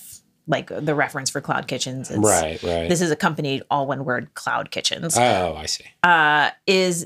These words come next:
Speaker 1: a startup that is from Uber's former, uh, chief executive,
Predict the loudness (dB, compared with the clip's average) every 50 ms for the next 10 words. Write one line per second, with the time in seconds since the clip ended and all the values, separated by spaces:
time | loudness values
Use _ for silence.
0 | -6 -2 0 0 2 2 2 2 0 0 0 2 2 2 2 2 2 2 4 4
1 | 2 0 -2 -4 -8 -18 -20 _ -8 -6 -4 0 2 4 4 4 2 0 -2 0
2 | 0 0 0 0 -2 -2 2 2 4 4 2 0 -4 -4 2 2 4 4 4 2
3 | 0 0 -2 -4 -2 0 2 2 4 4 4 4 4 2 0 -2 -4 -6 -6 -4
4 | -4 -2 0 0 2 2 2 0 0 0 0 0 0 0 0 2 0 0 0 0
5 | 0 2 2 0 -2 -2